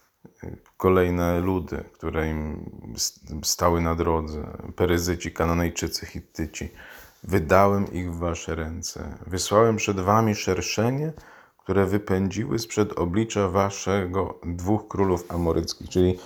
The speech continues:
nie pokonali Amorytów sami, ale to Bóg pokonał ich siłami natury. „Nie dokonało się to ani waszym mieczem, ani łukiem”. I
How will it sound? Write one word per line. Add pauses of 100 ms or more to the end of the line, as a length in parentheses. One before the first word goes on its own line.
(180)
nie
pokonali
Amorytów
sami, (480)
ale
to
Bóg (140)
pokonał
ich
siłami
natury. (1400)
„Nie
dokonało
się
to
ani
waszym
mieczem,
ani
łukiem”. (1300)
I